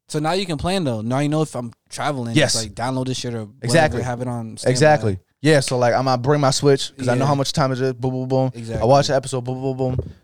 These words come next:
Speaker 2: And I know how to move from there.
Speaker 1: Yeah.
Speaker 2: But not knowing, oh my God.
Speaker 1: Yeah, that's
Speaker 2: I
Speaker 1: the
Speaker 2: thought
Speaker 1: thing.
Speaker 2: I knew.
Speaker 1: Yeah,
Speaker 2: And then, like,
Speaker 1: <laughs>
Speaker 2: no.
Speaker 1: Reality check.
Speaker 2: Son, it was crazy.
Speaker 1: God damn.
Speaker 2: But yeah, it's cool, man. It's cool. I like the, I like the, uh, idea of it. It's just,
Speaker 1: Yeah.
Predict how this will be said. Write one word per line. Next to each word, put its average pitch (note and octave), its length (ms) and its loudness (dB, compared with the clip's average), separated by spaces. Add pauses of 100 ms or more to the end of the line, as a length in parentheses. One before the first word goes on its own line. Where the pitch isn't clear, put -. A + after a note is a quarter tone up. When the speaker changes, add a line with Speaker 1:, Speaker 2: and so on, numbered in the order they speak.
Speaker 2:
And A2 120 -8
I A2 80 -2
know A#2+ 340 -2
how - 180 0
to A#2 100 2
move A2+ 280 -2
from G#2 160 -8
there. F#2+ 280 -8
Speaker 1:
Yeah. A#2 140 -12
Speaker 2:
But D3 80 2
not E3+ 240 0
knowing, F3+ 480 2 (100)
oh C3 140 4
my E2 120 -6
God. F#2+ 240 -6
Speaker 1:
Yeah, G2 100 -14
that's G#2 220 -14
Speaker 2:
I E3+ 120 4
Speaker 1:
the - 40 -6
Speaker 2:
thought F#3+ 200 4
Speaker 1:
thing. D3 80 6
Speaker 2:
I - 20 2
knew. G#2 320 -4
Speaker 1:
Yeah, A#2+ 200 -12 (200)
Speaker 2:
And D3+ 160 4
then, D#3 140 6
like, B2 220 4
Speaker 1:
<laughs> - 120 -4
Speaker 2:
no. E3 340 6 (240)
Speaker 1:
Reality B2 360 -4
check. G#2+ 300 -10
Speaker 2:
Son, - 180 -14 (480)
it F3+ 40 -16
was E3 120 -16
crazy. D3+ 360 -12
Speaker 1:
God B2 360 -12
damn. A2+ 560 -6 (260)
Speaker 2:
But D3 420 4
yeah, B3 160 6
it's - 100 2
cool, B3+ 160 4
man. G#3+ 200 2 (100)
It's G3+ 80 -6
cool. F#3+ 340 2
I C#3 60 6
like F#3+ 240 4
the, F#3+ 200 4
I C#3+ 40 4
like E3+ 340 2
the, D#3 240 2
uh, F#2 160 -2
idea B2 380 -2
of C3 160 2
it. F#3 160 0
It's G#2+ 140 -4
just, A2+ 280 -6
Speaker 1:
Yeah. A2 40 -16